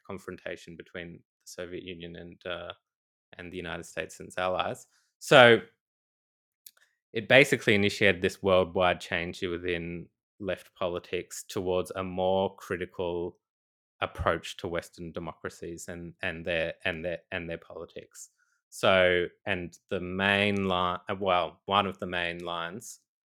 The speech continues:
um, was this criticism of imperialism and racism in line with these international decolonization movements. So that's something that was definitely taken up, um, by the Jewish left, uh,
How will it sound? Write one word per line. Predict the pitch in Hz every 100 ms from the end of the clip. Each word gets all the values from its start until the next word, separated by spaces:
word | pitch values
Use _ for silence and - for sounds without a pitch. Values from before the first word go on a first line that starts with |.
| _ _
um, | 92 87 87 90
was | 90 90 87 101 -
this | 90
criticism | - - 90 - 85 - 87
of | 82 -
imperialism | 95 92 90 87 85 85 - 90 85 82 _ -
and | 87 85
racism | 87 98 95 98 85 87 104 160 _ _ _ _ _ _ _ _ _
in | 110 101
line | 110 107 104 98
with | 92 90 - - _ _ _ -
these | 95
international | 95 87 92 80 - 92
decolonization | 82 87 - 82 85 82 82 85 - 90
movements. | 82 85 - 87 98 - - _ _ _ _
So | - 208
that's | 98 196 -
something | 107 110
that | 107
was | 101 -
definitely | 98 95 - 101
taken | 95 - 95 95 92
up, | 90 78 _ _ -
um, | 92 87 87 87 85 _
by | 95 90 90 90
the | 90
Jewish | - 87 85 -
left, | 101 151 - _ _ _ _ _ -
uh, | 92 85 90 90 90